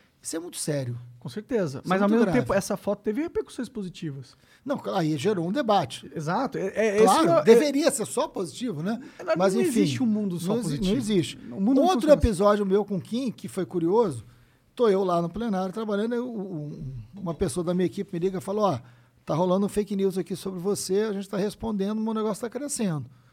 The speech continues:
Speaker 1: Aí eu falei, "Mas o que que é?" Não, o M B L, aí ele me mandou, né? Aqui, o M B L fez uma postagem dizendo que você,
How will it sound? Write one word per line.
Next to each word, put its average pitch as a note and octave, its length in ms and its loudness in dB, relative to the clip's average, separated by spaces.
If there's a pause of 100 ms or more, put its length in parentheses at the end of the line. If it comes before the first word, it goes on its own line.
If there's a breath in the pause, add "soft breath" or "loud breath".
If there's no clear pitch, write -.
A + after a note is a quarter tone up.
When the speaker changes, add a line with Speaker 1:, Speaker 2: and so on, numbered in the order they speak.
(320 soft breath)
Speaker 1:
Aí - 80 -10
eu - 20 -10
falei, G3+ 160 -6
"Mas G#3+ 80 -4
o - 20 -10
que A3+ 140 -12
que A3+ 160 -4
é?" B2 160 -4 (500 soft breath)
Não, F#3+ 240 -4
o E3+ 280 -4
M G#3+ 200 0
B A#3+ 120 0
L, G3 440 0 (100)
aí E3+ 100 -6
ele E3+ 100 0
me G3 100 0
mandou, F#3 420 -2 (140)
né? D#3 240 -10 (400)
Aqui, D#3 180 -18
o D#3+ 120 -6
M G#3 140 -2
B G#3+ 100 0
L F3+ 380 -2 (440 soft breath)
fez F3 220 -4
uma G3 120 -4
postagem D#3+ 640 -4 (520 soft breath)
dizendo F#3 480 -2
que F#3+ 140 -8
você, E3 640 -4